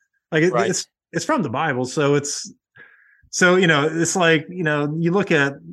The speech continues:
Speaker 1: you know, your church or any church, you know, you know, there's, there's a cross on the wall. That's blasphemy. There's, you know, there's,
Speaker 2: Right.
Speaker 1: uh, you know, like you said, there's, there's Jesus storybooks. Those are blasphemy. Every, the Bible itself is blasphemy, is it not?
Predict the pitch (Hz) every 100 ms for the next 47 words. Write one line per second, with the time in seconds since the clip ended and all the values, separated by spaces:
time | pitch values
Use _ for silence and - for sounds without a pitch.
0 | - 180 131 123 147 - 151 143 135 120
1 | 143 127 143 147 131 - 147 123 120 117
2 | - _ _ _ _ _ 165 131 156 139
3 | - 170 139 - 147 139 - 123 110 104
4 | 98 95 _ _ 151 151 - 117 113 -
5 | 98 95 _ _ _ - 143 139 131 -
6 | - 131 123 131 135 117 127 123 123 120
7 | 123 160 123 127 139 135 - 123 117 120
8 | 107 151 123 104 151 147 131 - 147 147
9 | 131 104 - - _ - 156 135 113 117
10 | 107 - 101 98 - 208 165 170 175 170
11 | 214 269 156 139 - 269 131 104 104 98
12 | 104 98 123 123 135 208